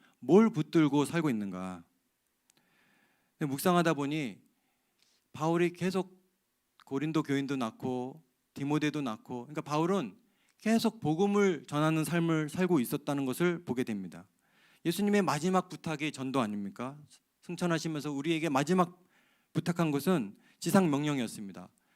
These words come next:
그리고, 어, 성경에 보면 "너는 말씀을 전파하라. 때를 어떤지 못 얻든지 범사에 가르치며 경책하며 권하라"라고 되어, 되어 있습니다. 그러니까 고린도 교회를 보니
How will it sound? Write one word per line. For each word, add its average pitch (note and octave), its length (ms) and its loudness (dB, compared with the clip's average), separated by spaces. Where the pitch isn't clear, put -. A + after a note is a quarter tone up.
그리고, E3+ 360 0
어, A#2 140 -8
성경에 F3+ 300 2
보면 D3+ 340 2
"너는 D3+ 220 0
말씀을 D3+ 420 0
전파하라. C3 520 -6
때를 F#3 340 0
어떤지 F3 640 0
못 C#3+ 180 -4
얻든지 D3+ 580 -6
범사에 D3+ 320 -2
가르치며 D3 500 -4
경책하며 C#3+ 600 -8
권하라"라고 C#3+ 560 -2
되어, G2 180 -10
되어 B2 160 -4
있습니다. F#2 500 -10
그러니까 F#3 200 0
고린도 G#3+ 300 8
교회를 E3+ 280 8
보니 C#3 460 -2